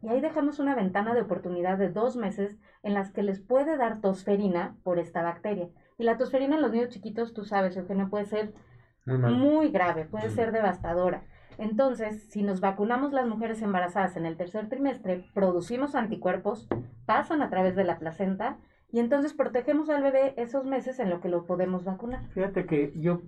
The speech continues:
Speaker 3: yo como ginecólogo
Speaker 1: Ajá.
Speaker 3: tengo como norma justamente, o sea, ya tengo una especie de cartabón, ¿no? Pacientes que llegan a, al segundo, al tercer trimestre,
Speaker 1: Ujú.
Speaker 3: antes de la semana treinta y seis,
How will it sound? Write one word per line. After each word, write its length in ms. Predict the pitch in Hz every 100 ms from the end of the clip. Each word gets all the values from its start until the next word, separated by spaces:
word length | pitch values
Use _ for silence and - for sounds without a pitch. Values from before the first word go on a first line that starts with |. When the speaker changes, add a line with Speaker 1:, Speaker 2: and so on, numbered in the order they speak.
| - -
Speaker 3:
yo 220 | 165 170
como 220 | 185 160
ginecólogo 480 | 160 135 - 139 139
Speaker 1:
Ajá. 160 | 160 160
Speaker 3:
tengo 300 | 147 151 151
como 260 | 143 131
norma 420 | 131 143 143 143 139
justamente, 800 | - 139 - 139 135 131 151 - - _ _ - _ -
o 40 | -
sea, 240 | 165 165 - - -
ya 260 | 175 202
tengo 440 | - 214 214 214 - - - - - -
una 180 | 185 190
especie 340 | 185 196 208
de 100 | 185
cartabón, 600 | 151 139 - 151 156 139
¿no? 220 | 147 175
Pacientes 500 | 143 127 165 160 165
que 140 | - 139
llegan 520 | 147 156 156 156 156 -
a, 500 | 143 139 135 131 127 - - - -
al 200 | 143 127
segundo, 440 | 156 143 160 160
al 100 | 147
tercer 380 | 151 143 165 156
trimestre, 500 | - 151 147 196 175
Speaker 1:
Ujú. 120 | 185
Speaker 3:
antes 240 | 165 170 160
de 100 | 147
la 120 | 135
semana 400 | 160 147 156 151
treinta 280 | 147 120 127
y 60 |
seis, 280 | 120 156 -